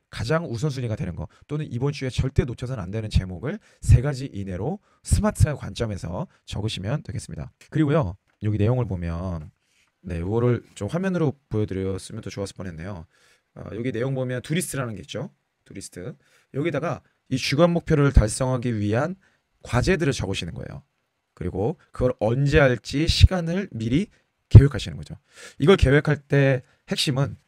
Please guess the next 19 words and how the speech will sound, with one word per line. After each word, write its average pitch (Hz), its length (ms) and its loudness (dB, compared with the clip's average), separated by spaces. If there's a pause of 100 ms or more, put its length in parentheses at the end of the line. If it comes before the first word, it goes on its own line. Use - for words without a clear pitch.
연필로 135 380 -2
적으시는 78 340 -10
거예요. - 220 -12 (360)
왜냐면 135 240 2
계속해서 127 520 6
여러분들 117 320 -2
일정이 101 280 -4
바뀔 98 220 -8
수 - 80 -12
있기 90 100 -8
때문에 87 440 -6 (160)
연필로 135 400 0
먼저 95 180 -4
적고 101 460 -10 (180)
실제 170 460 4
사용한 185 380 6
시간을 135 420 -4 (180)
그 - 140 -6
위에다가 117 420 -2